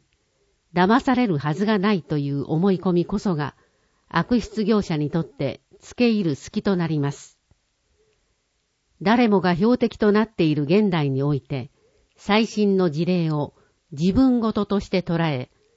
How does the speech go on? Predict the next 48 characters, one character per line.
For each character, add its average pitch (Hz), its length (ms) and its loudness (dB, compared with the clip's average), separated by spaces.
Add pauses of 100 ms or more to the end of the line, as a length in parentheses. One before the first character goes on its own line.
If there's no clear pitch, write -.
(220)
対 202 220 0
策 202 320 -2
を 185 80 0
知 - 120 -10
っ - 40 -20
て 233 200 0
お 208 100 0
く 208 120 -6
こ 185 120 -4
と 190 140 0
が 147 240 -4 (540)
自 165 140 0
分 180 240 4
と 160 280 -4 (160)
大 214 220 2
切 214 280 -2
な 214 140 2
家 247 160 0
族 214 320 2
を 185 80 4
守 185 360 2
る 165 200 -2
防 202 280 2
衛 240 100 2
策 202 300 -4
と 208 140 0
な 165 120 -2
り 139 120 -2
ま 135 120 -2
す。 - 320 -20 (1600)
デ 247 240 2
ー - 20 -14
タ 185 120 2
で 160 140 0
見 151 180 0
る 135 300 -4
消 240 280 2
費 226 100 -4
者 226 160 0
ト 202 120 2
ラ 208 100 2
ブ 185 120 0
ル 143 100 -2
の 131 240 -4
相 233 260 0
談 208 240 0
傾 160 280 -2
向。 135 400 -6